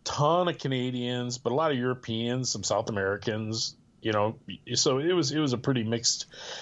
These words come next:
bag. So you could get a hamburger or you could get pizza, but there was also some pretty decent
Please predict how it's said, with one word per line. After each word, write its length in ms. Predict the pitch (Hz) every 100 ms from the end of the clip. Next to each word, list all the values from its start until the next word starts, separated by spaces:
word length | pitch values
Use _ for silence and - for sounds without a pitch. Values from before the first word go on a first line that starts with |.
| - -
bag. 300 | 101 101 101
So 100 | 190
you 220 | 202 240
could 360 | - - 247 262
get 140 | 151
a 60 | 120
hamburger 440 | 117 110 113 123
or 60 | 120
you 140 | 123 123
could 260 | - 147
get 180 | 131 113
pizza, 320 | - 120 117
but 140 | 104 127
there 60 |
was 120 | 143
also 240 | 160 170 131
some 220 | 110 101
pretty 320 | - 127 113
decent 540 | 101 101 104 101 92